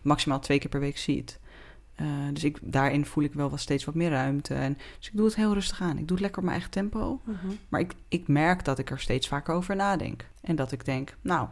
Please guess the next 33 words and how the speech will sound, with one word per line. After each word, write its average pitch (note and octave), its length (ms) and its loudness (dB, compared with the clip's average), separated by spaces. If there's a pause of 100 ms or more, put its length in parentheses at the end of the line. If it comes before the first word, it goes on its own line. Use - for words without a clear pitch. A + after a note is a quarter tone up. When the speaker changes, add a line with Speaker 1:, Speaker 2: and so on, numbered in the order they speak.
(160)
Speaker 1:
alleen G3 180 2
het F3 80 2
probleem C3 320 2
is, C#3 100 0
waar C3 160 4
slaap D3+ 260 0
ik?" - 260 2 (320)
<laughs> - 400 -12
Dus D#3+ 160 6
dat. E3+ 280 6
Speaker 2:
Ja. F#3 240 2 (340)
Speaker 1:
En F3 220 0
dan, D3+ 240 4
dan D#3+ 160 4
is D#3+ 160 -2
het - 100 -10
al C#3+ 80 -2
gauw E3+ 260 2
een C#3 60 2
slaapdienst, E3+ 880 0 (120)
wanneer D3+ 240 0
ik C#3 100 -8
dus - 140 -6
van C#3 120 -6
huis C#3+ 260 -2
weg E3 180 -2
ben. E3 260 0 (240)
Dat F3 220 -2
vind E3 160 -4
ik D#3 60 -6
wat C#3+ 100 -4
minder D3+ 300 -2
comfortabel. E3+ 840 -6